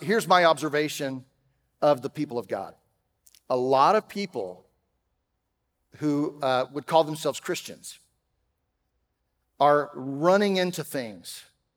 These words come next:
that obliterate them. Some of them are, uh, relational.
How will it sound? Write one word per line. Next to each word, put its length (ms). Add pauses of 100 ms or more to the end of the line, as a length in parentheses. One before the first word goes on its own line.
(1040)
that 140
obliterate 500
them. 140 (1600)
Some 220
of 80
them 160
are, 440
uh, 400 (160)
relational. 720